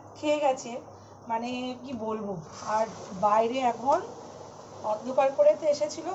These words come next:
এখন পুরো ঝমঝমিয়ে বৃষ্টি। এই বৃষ্টিটা দেখলে না মাথাটা প্রচণ্ড গরম, এর জন্য হয় সকাল থেকে টিম টিম টিম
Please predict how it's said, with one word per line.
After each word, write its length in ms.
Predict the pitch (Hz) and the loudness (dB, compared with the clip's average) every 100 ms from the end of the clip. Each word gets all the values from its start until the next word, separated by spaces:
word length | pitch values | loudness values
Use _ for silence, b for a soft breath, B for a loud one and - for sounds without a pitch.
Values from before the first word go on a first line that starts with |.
| 392 | -4
এখন 240 | 233 240 233 | -4 -4 -8
পুরো 140 | 262 320 381 | -8 -8 -6
ঝমঝমিয়ে 480 | 233 220 226 254 285 | -6 -6 -6 -6 -4
বৃষ্টি। 340 | 285 - 196 170 B B - | -6 -10 -14 -14 B B -12
এই 100 | 254 190 | -10 -8
বৃষ্টিটা 420 | 262 262 339 339 | -8 -8 -4 -4
দেখলে 240 | 285 302 349 | -4 -6 -2
না 80 | |
মাথাটা 300 | 277 220 240 254 | -2 -2 -4 -6
প্রচণ্ড 320 | 233 277 285 | -6 -6 -4
গরম, 240 | 240 254 262 | -2 -4 -4
এর 100 | 226 | -8
জন্য 160 | 196 294 | -6 -4
হয় 160 | 277 240 | -4 -4
সকাল 320 | 254 277 277 285 | -6 -2 0 -2
থেকে 220 | 294 214 220 - | -8 -8 -10 -12
টিম 100 | 311 294 | -12 -12
টিম 160 | 285 294 | -10 -10
টিম 100 | 302 | -12